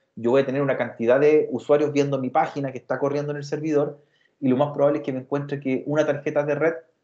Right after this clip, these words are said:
eh, no es lo suficiente para poder entregar tanto, tanto tráfico de vuelta, ¿ya? Y, dependiendo también de, de la tecnología de la tarjeta, si son de tipo fase Ethernet, que son las que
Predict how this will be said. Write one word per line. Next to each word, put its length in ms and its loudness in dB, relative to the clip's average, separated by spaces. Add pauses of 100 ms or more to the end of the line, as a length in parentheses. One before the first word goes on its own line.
(340)
eh, 220 -2
no 120 2
es 60 4
lo 60 0
suficiente 760 -4 (320)
para 680 2
poder 400 2
entregar 480 0
tanto, 640 0
tanto 220 -2
tráfico 360 0
de 60 2
vuelta, 460 -2 (300)
¿ya? 420 -2
Y, 680 -8
dependiendo 460 2
también 300 4 (140)
de, 260 4
de 140 -2
la 100 2
tecnología 400 -2
de 60 4
la 40 2
tarjeta, 480 -4 (200)
si 100 -20
son 140 0
de 80 2
tipo 240 -4
fase 240 0
Ethernet, 400 -2
que 80 -12
son 140 -6
las 120 -10
que 300 -2